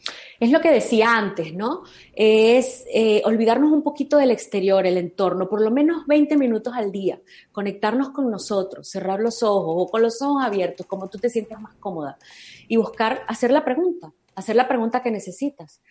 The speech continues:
¿Cómo escuchas a tu niño interior? ¿Qué son las cosas que te gustan hacer? ¿Qué sientes por ti? ¿Cuál es el amor que sientes por ti? ¿Qué te gusta hacer? Normalmente al niño interior hay que complacerlo con las cosas que el niño interior pide, pero ¿hasta cuándo vamos a estar escuchando al niño?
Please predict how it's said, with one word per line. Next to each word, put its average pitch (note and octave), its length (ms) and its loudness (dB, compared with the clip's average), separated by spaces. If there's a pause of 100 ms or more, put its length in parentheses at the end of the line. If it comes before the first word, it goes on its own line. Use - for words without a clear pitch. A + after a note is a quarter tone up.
¿Cómo C#4 160 2
escuchas D4+ 380 -2
a D4 100 0
tu B3 80 -2
niño A#3 160 0
interior? G#3+ 500 -2
¿Qué - 80 -20
son D4+ 140 -2
las D4 140 -4
cosas C#4 280 -10
que C4 100 -8
te A#3 100 -6
gustan A3 340 -6
hacer? F#3 420 -8 (680)
¿Qué A#3+ 80 -10
sientes C4+ 380 -2
por A3+ 320 -6
ti? C4 320 0
¿Cuál G#3+ 160 -2
es B3+ 80 -6
el B3+ 80 0
amor A#3 280 0
que A#3+ 120 -4
sientes A#3 320 -8
por G3+ 240 -12
ti? A#3 280 -6 (440)
¿Qué A#3+ 120 0
te B3 120 0
gusta B3 300 -2
hacer? A3 500 -2
Normalmente C4+ 420 0
al D4 80 4
niño D4 160 6
interior A3+ 340 2
hay A#3 80 0
que B3+ 120 -2
complacerlo G#3 560 -4
con A#3 100 -4
las F3+ 120 -6
cosas G3 320 -6 (300)
que G3 60 -8
el G3 80 -4
niño G3+ 220 0
interior F#3+ 440 -2
pide, G#3+ 360 -2 (420)
pero F#3+ 400 0
¿hasta F#3+ 240 -6
cuándo G#3+ 220 2
vamos A#3+ 200 0
a A#3+ 40 -4
estar G#3 180 -4
escuchando G#3 480 -6
al G#3 100 -2
niño? A3 340 -2